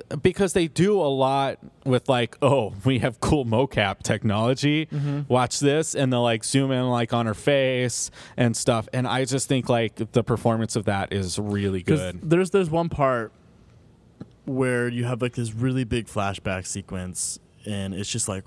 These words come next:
Speaker 2: it just blows you away. And it's, like, it was just so well done. Like, you, like, really feel, like, the emotion, and it's, like, they did a really good job. And I really hope that does win. 'cause, like, how she portrays this character is, like, it was just so well done.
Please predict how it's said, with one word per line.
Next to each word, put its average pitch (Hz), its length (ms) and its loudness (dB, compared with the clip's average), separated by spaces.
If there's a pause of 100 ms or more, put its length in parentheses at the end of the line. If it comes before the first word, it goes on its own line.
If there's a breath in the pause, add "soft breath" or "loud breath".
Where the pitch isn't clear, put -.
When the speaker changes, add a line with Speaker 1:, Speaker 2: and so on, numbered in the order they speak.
Speaker 2:
it 113 100 -6
just 110 260 -10
blows 131 500 -2
you 101 160 -4
away. 92 380 -4
And 101 180 -4
it's, 110 140 -4
like, 117 240 -2
it 160 80 0
was 131 200 -2
just 135 180 -4
so 143 180 2
well 117 180 0
done. 107 300 -2
Like, 104 180 -4
you, 113 120 0
like, 107 180 -2
really 107 240 -6
feel, 104 420 -10 (240 loud breath)
like, 127 140 -8
the 131 80 -4
emotion, 104 560 -2
and 98 260 -4
it's, 101 160 -6
like, 113 160 -6
they 123 120 0
did 120 120 -2
a 95 40 -6
really 92 360 -6
good 85 160 -8
job. 92 240 -4
And 95 40 -4
I 104 60 -2
really 135 240 0
hope 120 220 -4
that 104 160 -2
does 95 220 -6
win. 92 320 -8 (360 soft breath)
'cause, 104 140 -2
like, 98 200 -6 (260 loud breath)
how 107 180 -2
she 107 240 -6
portrays 95 420 -6
this 92 120 -10
character 92 340 -8
is, - 220 -8
like, 95 220 -10
it 104 240 -6
was 101 160 -6
just 98 200 -8
so 101 160 -4
well 87 260 -6
done. 82 320 -10